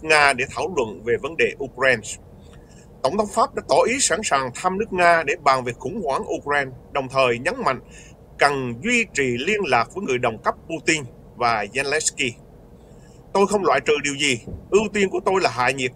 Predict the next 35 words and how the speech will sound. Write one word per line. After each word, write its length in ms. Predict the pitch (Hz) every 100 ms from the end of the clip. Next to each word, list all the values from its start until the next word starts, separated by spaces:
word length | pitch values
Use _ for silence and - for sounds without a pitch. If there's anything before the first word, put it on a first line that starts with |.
| -
căng 160 | 196 180
thẳng 260 | 139 175
và 80 | 175 -
tìm 160 | 127
ra 120 | 131
phương 220 | 165 190 170
án 160 | 175
chính 160 | - -
trị 200 | - 127 - - - -
để 80 | 139
giải 140 | 160 180
quyết." 160 | 220 247 - - - - - - - - 262
<coughs> 340 | 339 - -
Sorry 280 | - 147 - -
quý 100 | -
vị. 80 | 107 - - - -
"Để 100 | 139 - -
giải 220 | - 151 180
quyết 180 | - 320
những 120 | 170
khủng 200 | 185 160
hoảng." 240 | 214 156 214 - - - - - - - -
Tổng 120 | 151 214
thống 160 | 160 202
Pháp 220 | 226 262 - - - - - - -
Macron 480 | - 190 - 180 165 135 -
nói 260 | 165 185 254 -
trước 180 | 302
khi 160 | - 190
điện 200 | 143 143
đàm 220 | 139 127
với 100 | 165
người 200 | 175 139
đồng 260 | 123 139 135
cấp 140 | -